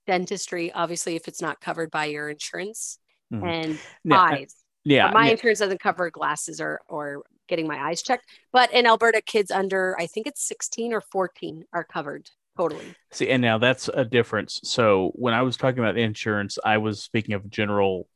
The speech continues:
Speaker 2: health insurance that you
Speaker 1: Right.
Speaker 2: have. Dental insurance and, uh, eye exams and all that stuff.
Speaker 1: Are they separate?
Speaker 2: Vision insurance, that's totally separate. Yeah.
Speaker 1: Oh,
Speaker 2: And
Speaker 1: interesting.
Speaker 2: same thing. Some places provide them.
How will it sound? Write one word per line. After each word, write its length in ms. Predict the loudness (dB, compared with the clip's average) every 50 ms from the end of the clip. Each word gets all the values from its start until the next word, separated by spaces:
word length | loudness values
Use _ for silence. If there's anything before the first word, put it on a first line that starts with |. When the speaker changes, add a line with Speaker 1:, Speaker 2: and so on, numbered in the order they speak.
| -14 -2
Speaker 2:
health 300 | 2 4 4 4 4 0
insurance 480 | -4 -4 -4 -4 -4 -4 -4 -6 -8
that 160 | -10 -10 -6 -6
you 60 | -4
Speaker 1:
Right. 100 | -2 0
Speaker 2:
have. 300 | 2 2 2 2 -2 -6 _ _ -16 _ -12 -8 0
Dental 540 | 2 4 4 4 6 6 6 6 6 4 0
insurance 720 | 0 0 -2 -2 -2 -2 -2 0 0 -2 -4 -6 -10 -12 -12 _ -4
and, 560 | -2 0 2 2 2 0 0 -2 -4 -6 -8 _ _ _ _ _
uh, 320 | -2 -2 0 0 -2 -2 -4 -8 _ _ _ _ _ _ _ 2
eye 160 | 2 4 4 4
exams 580 | 2 0 0 0 0 0 2 0 0 -2 -4
and 100 | -4 -4
all 140 | -2 0 0
that 140 | 0 0 -2
stuff. 160 | -2 -2 -2
Speaker 1:
Are 20 |
they 120 | 0 -2 -2
separate? 340 | -4 -2 2 4 6 6 6
Speaker 2:
Vision 180 | 4 4 4
insurance, 560 | 4 2 2 0 -2 -2 -2 -2 -4 -6 -4
that's 380 | 0 0 0 0 0 -4 -10 -4
totally 360 | 0 0 2 2 2 0 -2
separate. 480 | -2 0 0 0 0 -2 -4 -8 -8 -8 _ -4
Yeah. 160 | -4 -4 -4 -6 -8
Speaker 1:
Oh, 300 | -8 -6 -4 -2 -2 -2
Speaker 2:
And 160 | -2 0 2 2
Speaker 1:
interesting. 320 | 4 4 2 0 -4 0
Speaker 2:
same 240 | 2 4 4 4 4
thing. 380 | 4 4 4 4 2 -2 -6 -12
Some 340 | -6 -2 0 0 0 0 -2 _ _ _ -20 -20 -18 _
places 400 | 2 2 2 2 2 -2 -6 -6
provide 440 | -6 -6 -2 0 2 2 2 2 0
them. 200 | -2 -2 -4